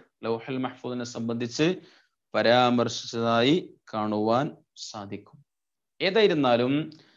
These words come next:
ആ ലൗഹിലുള്ള ഖുർആനാണ്,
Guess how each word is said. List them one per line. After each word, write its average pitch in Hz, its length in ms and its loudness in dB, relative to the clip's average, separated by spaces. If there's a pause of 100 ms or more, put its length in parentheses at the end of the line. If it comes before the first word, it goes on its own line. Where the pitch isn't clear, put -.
(300)
ആ 208 480 2
ലൗഹിലുള്ള 143 1400 2 (1300)
ഖുർആനാണ്, 135 840 0